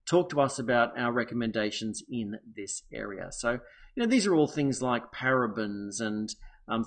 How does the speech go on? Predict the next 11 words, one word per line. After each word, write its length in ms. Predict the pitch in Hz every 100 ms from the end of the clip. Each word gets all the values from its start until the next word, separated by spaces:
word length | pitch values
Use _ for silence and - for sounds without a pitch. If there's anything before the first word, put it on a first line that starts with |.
| -
phthalates 640 | 143 135 117 104 107 -
and 320 | 117 113 110 - 110
bisphenol, 880 | 120 - - 135 131 110 98 98 - - - -
um, 580 | 110 107 104 107 107 123 117
B 140 | 135
P 180 | - 113
A, 180 | 117 117
for 160 | - 117
example, 360 | 107 101 110
triclosan, 1000 | - - 143 - 131 - 113 104 101 98 - _ _ _ -
uh, 580 | 101 104 101 101 98 104